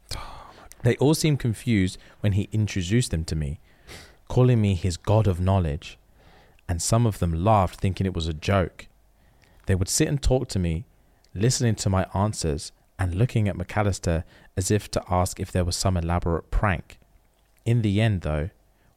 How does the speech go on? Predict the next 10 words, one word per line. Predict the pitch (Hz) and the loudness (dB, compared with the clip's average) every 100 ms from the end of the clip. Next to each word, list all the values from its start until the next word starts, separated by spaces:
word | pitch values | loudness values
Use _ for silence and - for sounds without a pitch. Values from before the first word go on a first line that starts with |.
| _ | _
when | 87 | -2
I | 90 | -2
came | - - 101 90 - | -2 -2 0 0 0
back | 101 - | -2 -4
from | - 87 82 | -6 -4 -2
little | 92 - 80 | -4 -4 -4
naps, | 76 95 82 - - - - _ _ _ _ | -2 -2 -4 -8 -10 -12 -14 _ _ _ _
he | - 98 | -4 -2
would, | 87 82 - _ - | 0 -2 -6 _ 0
uh, | 95 | 0